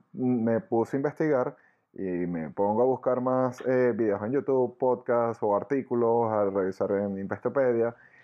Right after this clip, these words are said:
Y si bien hay una creencia o hay un, hay un,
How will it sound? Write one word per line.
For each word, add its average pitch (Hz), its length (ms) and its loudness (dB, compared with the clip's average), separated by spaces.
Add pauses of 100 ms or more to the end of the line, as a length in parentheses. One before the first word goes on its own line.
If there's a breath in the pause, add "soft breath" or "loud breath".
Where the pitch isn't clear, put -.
(240 loud breath)
Y 123 140 0
si 123 180 -2
bien 123 460 0
hay 120 220 0
una 202 220 -4
creencia 156 840 0
o 123 160 4
hay 120 140 0
un, 165 340 -6
hay 120 200 0
un, 143 640 -6